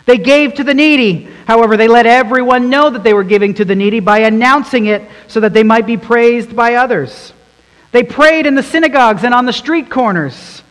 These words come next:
However, they did it loudly so that everyone might hear them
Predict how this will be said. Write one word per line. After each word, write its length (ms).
However, 300
they 100
did 180
it 120
loudly 480
so 180
that 120
everyone 760
might 240
hear 240
them 240